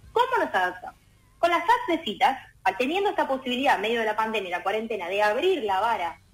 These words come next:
para conocer gente de otros países, que esto no sucede normalmente en Tinder, por ejemplo, que es lo que pasa de vuelta ahora. Tinder dijo, "Che, otra vez los encierran a esto, vamos a darle algo para que se contenten, abramos las fronteras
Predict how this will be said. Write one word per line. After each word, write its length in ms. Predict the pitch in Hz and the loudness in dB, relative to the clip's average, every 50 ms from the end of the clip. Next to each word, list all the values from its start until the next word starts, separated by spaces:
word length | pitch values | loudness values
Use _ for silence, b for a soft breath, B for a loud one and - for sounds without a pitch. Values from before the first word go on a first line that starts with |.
| _ _ - | _ _ 0
para 400 | 233 220 208 185 156 147 - - | 2 2 2 0 -2 -6 -8 -12
conocer 340 | - 196 196 202 - 320 311 320 | -12 -12 -8 -4 -2 -2 -2 -2
gente 260 | 359 330 311 311 262 | -4 -4 -4 -2 0
de 120 | 226 233 | 0 0
otros 240 | 247 254 - 277 - | -2 -2 -6 -6 -2
países, 400 | - 262 247 202 - - 240 240 - | -2 -2 -2 -2 -6 -8 -10 -8 -8
que 60 | 254 | -4
esto 140 | 254 - 320 | -2 -2 0
no 160 | 302 330 320 | 0 -2 -4
sucede 340 | - 339 339 403 392 311 247 | -4 -4 0 0 2 2 2
normalmente 500 | 220 208 208 202 190 190 190 190 185 185 | 0 -2 -2 -4 -6 -8 -8 -10 -8 -10
en 120 | 190 196 | -8 -8
Tinder, 320 | - 196 202 196 208 - - - - _ _ _ _ | -6 -4 0 0 0 0 -2 -4 -14 _ _ _ _
por 120 | - 175 | -2 -2
ejemplo, 440 | 175 - 196 196 196 196 240 269 285 | 0 0 0 -2 0 0 0 0 0
que 80 | - 240 | 0 -2
es 60 | 233 | -2
lo 80 | 247 233 | -2 -2
que 100 | 220 214 | 0 2
pasa 280 | - - - - 247 | 2 2 2 2 0
de 80 | 220 208 | 2 2
vuelta 280 | 226 247 254 - 226 | 0 0 0 2 2
ahora. 340 | 254 294 277 226 240 269 - - _ _ _ _ _ - | 2 4 2 0 -2 -4 -6 -10 _ _ _ _ _ -6
Tinder 320 | 240 247 240 254 254 247 | -6 -2 0 0 0 0
dijo, 240 | 220 202 196 - 156 - | 0 -2 -4 -6 -8 -4
"Che, 160 | - 214 180 | -2 -2 -2
otra 220 | 180 185 208 202 208 | -2 0 0 0 0
vez 100 | 233 233 | 0 -2
los 100 | 233 247 | -4 -4
encierran 400 | 226 220 - 262 254 262 269 269 | -6 -4 -2 -2 0 0 0 0
a 100 | 269 277 | -2 -2
esto, 160 | 277 - 302 | -2 0 0
vamos 200 | 220 185 - 208 | 0 0 0 0
a 40 | 202 | 0
darle 160 | 202 208 233 | 2 2 2
algo 100 | 240 226 | 0 0
para 140 | 233 233 262 | -2 -2 -4
que 60 | 247 294 | -6 -8
se 40 | 302 | -8
contenten, 480 | 339 349 330 294 285 294 302 359 302 | -6 -4 -4 -4 -2 0 0 0 0
abramos 460 | 202 175 175 202 254 240 214 226 285 277 | -2 -4 -6 -2 0 0 0 0 0 -2
las 140 | 214 165 - | -4 -4 -8
fronteras 460 | - - _ - 190 208 240 269 294 | -12 -20 _ -12 -4 -2 0 -2 -2